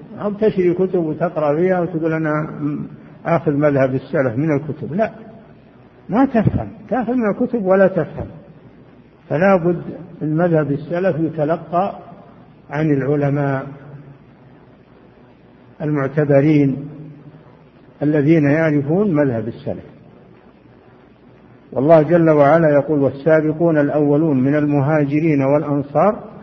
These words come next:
والذين اتبعوهم بإحسان"، قال بإحسان، ولم يقل اتبعوهم فقط، اتبعوهم بإحسان، يعني عن إتقان ومعرفة لمذهب السلف،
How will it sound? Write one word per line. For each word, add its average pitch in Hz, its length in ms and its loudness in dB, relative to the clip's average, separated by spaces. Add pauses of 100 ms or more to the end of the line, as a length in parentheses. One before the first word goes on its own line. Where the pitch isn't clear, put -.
(180)
والذين 156 520 2
اتبعوهم 147 1000 0
بإحسان"، 135 840 -4 (480)
قال 139 140 2
بإحسان، 139 800 -2 (520)
ولم 196 240 2
يقل 170 260 2
اتبعوهم 143 680 2
فقط، 143 360 -2 (600)
اتبعوهم 147 500 0
بإحسان، 156 640 -6 (540)
يعني 147 300 2
عن 165 140 0
إتقان 165 760 0 (500)
ومعرفة 156 720 2 (380)
لمذهب 147 480 0
السلف، 180 440 -2